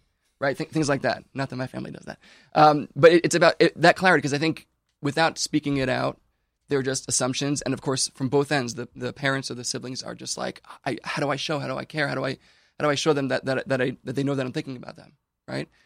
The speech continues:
And the, and the couple knows, um, but no one knows how to, how to bridge that. So I think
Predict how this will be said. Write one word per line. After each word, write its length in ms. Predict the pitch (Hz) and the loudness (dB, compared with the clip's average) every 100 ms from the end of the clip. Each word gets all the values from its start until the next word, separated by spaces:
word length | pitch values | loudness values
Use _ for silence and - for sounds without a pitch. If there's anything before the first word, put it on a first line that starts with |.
| _ - | _ -2
And 100 | 156 | 2
the, 60 | |
and 100 | 175 | 2
the 40 | 175 | 4
couple 240 | 208 180 | 2 2
knows, 500 | 180 190 113 101 - _ _ - | 4 4 2 -6 -12 _ _ -6
um, 420 | 131 127 123 120 _ _ | -4 -4 -8 -14 _ _
but 240 | - 135 _ _ _ _ - 143 | 0 0 _ _ _ _ -6 2
no 140 | 160 | 4
one 120 | 165 | 4
knows 200 | 151 151 | 2 0
how 140 | 139 135 | 0 -2
to, 180 | 135 - | -4 -4
how 80 | 131 | -6
to 80 | 127 | -6
bridge 240 | 113 - | -8 -10
that. 160 | - - | -14 -12
So 140 | - 123 | -4 -2
I 100 | 139 | 0
think 280 | 165 151 | -2 -2